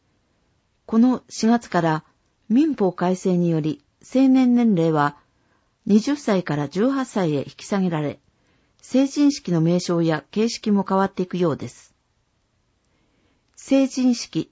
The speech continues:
という名称で開催されるのは、今年が最後になるかもしれません。コロナ禍を乗り越え、無事に開催できますことを心よりお祈りいたします。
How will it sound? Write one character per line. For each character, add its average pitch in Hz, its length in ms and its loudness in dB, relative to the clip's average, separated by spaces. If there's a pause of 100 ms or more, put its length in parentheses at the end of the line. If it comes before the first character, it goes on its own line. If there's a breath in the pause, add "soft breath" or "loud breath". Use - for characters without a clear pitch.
(140)
と 214 80 0
い 226 100 2
う 220 80 4
名 214 180 4
称 196 260 -2
で 185 100 -2
開 202 220 -2
催 196 220 0
さ 185 180 -2
れ 185 100 0
る 185 100 -2
の 170 140 0
は、 143 220 -2 (580)
今 - 140 -10
年 269 240 -2
が 247 100 2
最 277 220 0
後 220 120 4
に 151 140 2
な 160 100 0
る 165 80 -2
か 151 120 -4
も 147 100 -2
し - 120 -12
れ 131 60 -4
ま 135 120 -4
せ 131 160 -10
ん。 - 80 -14 (2000)
コ 226 120 0
ロ 254 100 6
ナ 254 120 4
禍 208 140 -2
を 185 80 2
乗 180 140 2
り 202 60 0
越 202 200 0
え、 147 140 0 (480)
無 208 140 0
事 262 120 0
に 262 140 4
開 233 220 0
催 233 180 0
で 220 120 0
き 214 100 -8
ま 226 120 2
す - 100 -12
こ - 120 -8
と 165 160 2
を 143 200 -2 (280)
心 254 400 -2
よ 190 160 2
り 143 220 -4 (120)
お 190 140 4
祈 190 180 2
り 175 80 -2
い 165 40 -4
た 160 120 -4
し - 160 -10
ま 143 100 -2
す。 - 300 -20